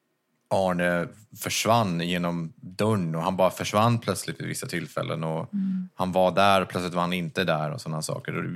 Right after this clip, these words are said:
Speaker 1: det gjorde att man misstänkte att han inte fanns. Eh, jag tror inte att jag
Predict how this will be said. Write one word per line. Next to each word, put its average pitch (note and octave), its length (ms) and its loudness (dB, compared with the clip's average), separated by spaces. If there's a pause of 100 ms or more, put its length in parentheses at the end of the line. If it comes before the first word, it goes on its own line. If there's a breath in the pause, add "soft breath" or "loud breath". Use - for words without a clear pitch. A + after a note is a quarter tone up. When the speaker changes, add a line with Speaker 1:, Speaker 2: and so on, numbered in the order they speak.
(120)
Speaker 1:
det E2+ 80 -4
gjorde E2 200 -2
att D2+ 60 -10
man E2 100 -4
misstänkte D#2+ 340 -6
att - 60 -8
han E2 80 -8
inte - 140 -12
fanns. F2+ 500 -2 (720 soft breath)
Eh, E2+ 380 0 (540)
jag - 100 -4
tror A#2 120 0
inte G#2+ 140 2
att A#2+ 80 0
jag D#3 100 4